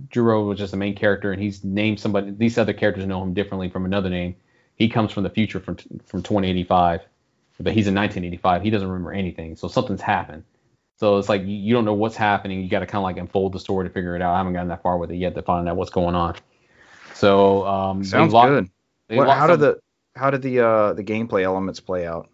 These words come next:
Speaker 1: So that's, that, the story's told through a visual novel where you go through and you kinda do different, like a standard visual novel. You talk to characters and you choose different story paths to, to get different parts of the story.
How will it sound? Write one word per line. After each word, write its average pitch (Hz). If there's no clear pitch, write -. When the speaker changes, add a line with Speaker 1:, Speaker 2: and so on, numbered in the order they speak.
Speaker 1:
So 123
that's, 131
that, 135
the 123
story's 190
told 151
through 120
a 107
visual 110
novel 98
where 95
you 95
go 95
through 98
and 92
you 92
kinda 92
do 95
different, 92
like 95
a 95
standard 101
visual 95
novel. 92
You 90
talk 92
to -
characters 92
and 92
you 87
choose 92
different 92
story 92
paths 90
to, 92
to 101
get 90
different 87
parts 90
of 90
the 85
story. 85